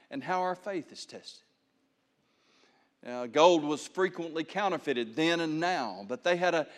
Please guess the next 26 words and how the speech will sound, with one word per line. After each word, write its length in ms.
a 80
simple 400
test 460
that 100
they 120
used 480
in 100
Bible 400
times. 640
And 240
that 240
test 320
was 120
generally 460
performed 540
with 200
acid, 520
some 220
type 300
of 200
acid 500
that 100
was 120
put 160
on 180
gold. 420